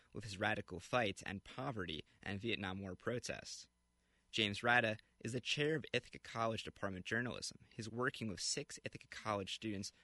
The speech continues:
to produce a documentary airing on, uh, P B S affiliates, focusing on King's assassination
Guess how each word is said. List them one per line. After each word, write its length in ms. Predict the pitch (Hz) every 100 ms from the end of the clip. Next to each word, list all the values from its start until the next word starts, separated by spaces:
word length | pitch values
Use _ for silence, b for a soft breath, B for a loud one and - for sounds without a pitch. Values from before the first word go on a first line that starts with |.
| b
to 100 | -
produce 420 | - - 123 165 131
a 20 |
documentary 680 | 104 101 - 101 101 98 - B B B
airing 360 | 123 123 107 -
on, 180 | 101 101 - - -
uh, 160 | 98 90
P 140 | 131
B 160 | 110 107
S 240 | 101 - -
affiliates, 540 | - 151 127 - - - b b b
focusing 480 | - 156 - 110
on 120 | 95 101
King's 340 | - 143 147
assassination 720 | 120 104 98 - 87 92 92